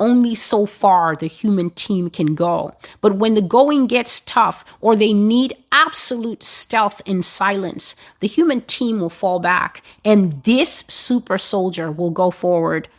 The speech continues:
alone. They rely on instinct, and they can hear and sense things that humans can't. Most important of all, they are stronger than people, and they do not require a team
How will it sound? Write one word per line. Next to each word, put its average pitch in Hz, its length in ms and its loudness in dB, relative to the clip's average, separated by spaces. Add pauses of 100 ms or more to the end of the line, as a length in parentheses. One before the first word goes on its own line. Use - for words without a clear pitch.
(140)
alone. 185 480 0 (560)
They 220 220 4
rely 233 680 2
on 208 280 0
instinct, 208 640 -2
and 208 140 2
they 226 120 4
can 247 160 -2
hear 294 500 -2
and 202 120 0
sense - 440 -2
things 175 460 -4
that 196 260 -2
humans 240 480 0
can't. - 560 -4 (400)
Most 233 420 6
important 254 480 2
of 185 100 -4
all, 175 200 2
they 202 160 0
are 190 140 0
stronger 226 800 2
than 175 180 -2
people, 170 440 -6
and 185 160 -2
they 180 140 -2
do 202 280 -2
not 202 280 2
require 180 680 0
a 170 60 -8
team 180 520 -6